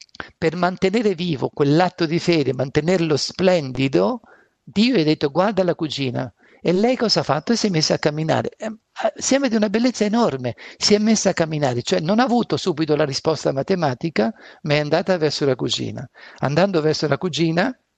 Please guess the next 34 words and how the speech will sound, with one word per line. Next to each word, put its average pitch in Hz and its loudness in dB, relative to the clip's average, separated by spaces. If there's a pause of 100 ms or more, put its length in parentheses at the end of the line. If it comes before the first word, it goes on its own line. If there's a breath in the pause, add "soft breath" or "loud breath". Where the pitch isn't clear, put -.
(960 loud breath)
ha 196 2
rafforzato 170 0
la 170 4
sua 185 -2
fede, 131 0
ha - -6
camminato 185 0 (220 loud breath)
e - 0
quel 170 0
cammino 208 0
è - -2
stata 160 0
la 147 2
metafora 208 2 (240 loud breath)
del 165 0
nostro 190 2
cammino 160 0
di 127 -2
fede. 127 0 (240 loud breath)
Il 160 0
cammino 202 2
di 165 2
Maria 156 2
la-, 139 0
è 180 2
la 190 2
metafora 214 0
di 165 0
tutti 202 0
quelli 208 2
che 160 0
seguono 185 0
il 139 -4
Signore, 156 -4